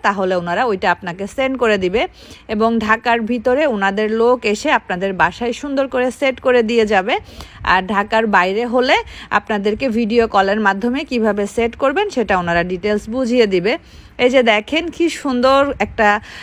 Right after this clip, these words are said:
আহ, কালারের সোফার কাভার, নরমাল যে সোফাটাকে, আহ, সুন্দর করে ফুটিয়ে তুলেছে।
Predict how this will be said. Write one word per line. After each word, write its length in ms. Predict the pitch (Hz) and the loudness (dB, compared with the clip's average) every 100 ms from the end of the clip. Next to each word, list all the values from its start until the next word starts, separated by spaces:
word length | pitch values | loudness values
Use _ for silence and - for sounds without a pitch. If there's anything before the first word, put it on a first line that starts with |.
| - | -2
আহ, 160 | 190 196 | 0 2
কালারের 420 | - 208 220 226 233 | 2 2 0 -4 -4
সোফার 440 | - 220 240 233 | -2 0 2 2
কাভার, 500 | 226 190 185 196 240 - 185 | 4 2 2 0 0 -4 -4
নরমাল 500 | 190 202 226 262 269 | 0 0 2 2 2
যে 120 | 240 | -2
সোফাটাকে, 720 | 233 233 214 208 214 208 254 | 0 -2 -2 -2 -2 -2 -4
আহ, 800 | 311 - - - - 208 196 185 | -4 -12 -20 -20 -10 -4 -2 -2
সুন্দর 380 | - 294 285 294 | -2 -4 0 0
করে 220 | 285 262 | 2 2
ফুটিয়ে 420 | 269 285 247 285 | 2 -2 0 2
তুলেছে। 540 | 247 254 208 202 254 | 2 0 -2 0 0